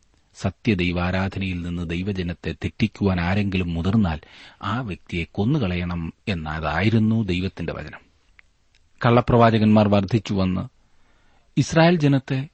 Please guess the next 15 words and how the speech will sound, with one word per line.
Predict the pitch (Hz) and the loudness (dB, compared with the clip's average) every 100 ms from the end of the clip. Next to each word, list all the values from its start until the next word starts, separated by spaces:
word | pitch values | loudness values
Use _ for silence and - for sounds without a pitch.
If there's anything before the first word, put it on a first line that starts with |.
| _ _ _ _ _ _ | _ _ _ _ _ _
സത്യദൈവത്തെ | - 135 - 196 160 160 - 147 | -8 -8 -2 0 0 -2 0 2
ആരാധിക്കുന്നതിൽ | 117 127 131 135 - 139 135 127 131 127 | 4 4 2 2 0 0 0 0 0 0
നിന്നും | 123 120 120 - _ _ _ _ _ - | 0 -2 -4 -8 _ _ _ _ _ -2
അകറ്റിക്കളയുവാൻ | 113 - - 196 - 131 117 110 107 104 117 - _ - _ _ 110 | 0 0 -2 -4 -2 -2 0 0 0 -2 -6 -14 _ -20 _ _ -4
ഇടയാക്കുന്നത് | 104 98 92 - 80 65 - _ _ _ _ _ _ _ _ _ _ _ _ - | -2 0 -2 -6 -12 -12 -16 _ _ _ _ _ _ _ _ _ _ _ _ -10
ഭയങ്കര | 95 95 107 104 92 | -4 -2 -2 -2 -4
കാര്യമായിരിക്കുമെന്ന് | 85 82 82 82 80 - 78 76 80 | -6 -6 -8 -8 -10 -10 -10 -8 -6
ദൈവം | 80 78 76 | -6 -6 -8
മനസ്സിലാക്കിയിരുന്നു. | 76 - 76 73 - - - _ _ _ _ _ _ _ _ _ _ _ _ 156 | -10 -12 -14 -16 -18 -20 -20 _ _ _ _ _ _ _ _ _ _ _ _ 0
ഇസ്രായേൽ | 214 208 | 2 2
ജാതി | 175 135 131 | 2 0 0
ദൈവത്തെ | 127 98 110 - 117 123 - _ | 0 0 -2 -6 -6 -6 -10 _
അനുസരിക്കാതെ | 104 104 - 107 104 - 95 95 98 95 | -4 -2 -2 -4 -6 -6 -6 -4 -6 -4
അങ്ങനെ | 98 101 | -4 -4
സംഭവിപ്പാൻ | 104 98 98 104 120 127 127 120 | -4 -4 -4 -2 -4 -2 -2 0